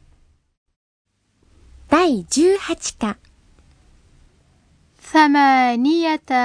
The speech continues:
Speaker 2: عشر. عمن كشفت لك حياتهم؟ لم أرك منذ أسبوع.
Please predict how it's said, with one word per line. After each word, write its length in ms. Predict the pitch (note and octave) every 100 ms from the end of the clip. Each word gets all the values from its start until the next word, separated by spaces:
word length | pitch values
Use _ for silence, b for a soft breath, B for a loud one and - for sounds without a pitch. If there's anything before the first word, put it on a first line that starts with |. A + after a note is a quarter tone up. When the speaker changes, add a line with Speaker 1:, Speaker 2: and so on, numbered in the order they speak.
| A#3+ A3+
Speaker 2:
عشر. 640 | G3+ A#3 C4 B3 G3+ G3 F#3+ _ _ _ _ _ _ _ _ _ _ _ _ _ _ _ _ _
عمن 880 | A3 G#3 F#4+ G4 F#4 E4+ D#4 C#4 C4+ -
كشفت 640 | D4+ D#4 - C4+ - A3 - _ -
لك 300 | C4 C4+ - A3+ G#3+
حياتهم؟ 1120 | G#3 - A3 A#3 C4 A#3+ A3+ A3+ F#3+ G3+ G3 G#3 _ _ _ _ - - - - - - - - - - - _ - - - _ _ - - _ - - - _ - -
لم 240 | D4 F4 -
أرك 340 | F#4 A4 -
منذ 540 | C4 A#3 C#4 D4 C4 G#3+
أسبوع. 540 | - - C#4+ A3 G3